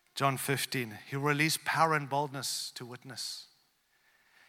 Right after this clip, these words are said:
He'll bring revelation. He'll open up the Bible and make it real to you. He'll make our prayers effective. Romans eight twenty-six.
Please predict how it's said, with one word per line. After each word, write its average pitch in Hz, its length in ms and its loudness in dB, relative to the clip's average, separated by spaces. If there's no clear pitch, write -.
He'll 156 180 0
bring 170 280 6
revelation. 160 600 4
He'll 147 260 -4
open 180 400 0
up 165 180 -4
the 143 80 -2
Bible 143 680 -6
and 131 120 -14
make 135 240 -6
it 123 80 -6
real 131 360 -2
to - 120 -8
you. 110 80 -20
He'll 147 100 -6
make 190 300 6
our 190 140 6
prayers 190 500 2
effective. 170 580 -4
Romans 151 500 2
eight 156 220 4
twenty-six. - 1080 -2